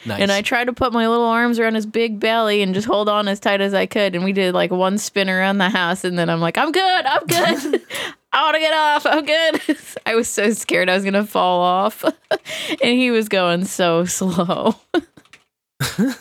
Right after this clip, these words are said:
Speaker 2: But, uh, that was my first time. Yeah. And then my baby cousin was like, "I wanna ride." And he's like, "Nah, you're too little."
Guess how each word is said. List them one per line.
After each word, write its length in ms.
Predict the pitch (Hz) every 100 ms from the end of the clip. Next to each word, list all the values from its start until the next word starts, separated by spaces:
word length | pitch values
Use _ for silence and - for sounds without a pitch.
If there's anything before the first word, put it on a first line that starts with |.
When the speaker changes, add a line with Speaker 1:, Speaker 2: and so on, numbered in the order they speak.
| 269
Speaker 2:
But, 160 | - 175
uh, 240 | 196 - 196
that 160 | 196
was 200 | 190 185
my 180 | 185 160
first 380 | - 165 170 -
time. 300 | 165 - 185 - _ _ _ _ _ -
Yeah. 240 | 156 170 -
And 180 | - 190
then 220 | 185 175 165 - _ -
my 180 | 170
baby 260 | 170 170 165
cousin 260 | 175 165 175
was 120 | 175
like, 140 | 185
"I 140 | - 294
wanna 220 | 247 214
ride." 220 | 202 202
And 60 | 202
he's 140 | 185
like, 180 | 170 -
"Nah, 160 | 156 160
you're 120 | 160
too 200 | 175 160
little." 280 | 160 147